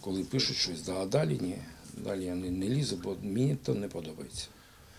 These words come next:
Дуже багато сидячи на диван можуть писати якісь гадості. Ну, хай пишуть, ну що зробиш. Люди і люди.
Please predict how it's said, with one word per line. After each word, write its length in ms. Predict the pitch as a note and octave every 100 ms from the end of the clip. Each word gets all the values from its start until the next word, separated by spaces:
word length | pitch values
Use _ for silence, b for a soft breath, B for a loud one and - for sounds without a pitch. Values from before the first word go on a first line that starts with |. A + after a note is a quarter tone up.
| B B B B -
Дуже 260 | B2 D#3 C3
багато 320 | B2+ G#2+ G2+
сидячи 460 | - G#2+ G2 -
на 120 | F#2 F2+
диван 380 | F#2 G#2+ A2+
можуть 260 | F#2+ F2 E2
писати 420 | - - E2+ -
якісь 260 | - - -
гадості. 540 | E2+ E2+ G2 - - - - - E4+
Ну, 120 | D#4+
хай 160 | B3+
пишуть, 380 | - E3 C#3 - -
ну 100 | -
що 160 | G2
зробиш. 400 | F#2 F2+ C#2 -
Люди 240 | C#3 D#3 B2+
і 80 |
люди. 260 | A2 G#2 F2